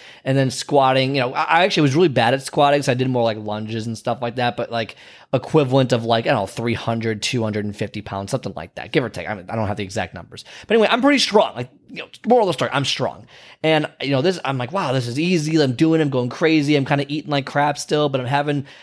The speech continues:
having fun doing it." Then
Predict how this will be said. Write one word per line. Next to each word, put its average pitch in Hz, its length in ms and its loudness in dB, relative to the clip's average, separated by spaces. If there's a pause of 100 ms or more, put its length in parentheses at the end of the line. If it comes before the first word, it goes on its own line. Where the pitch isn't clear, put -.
(120)
having 190 240 2
fun 160 260 2
doing 127 280 -2
it." - 260 -20 (360)
Then 139 600 0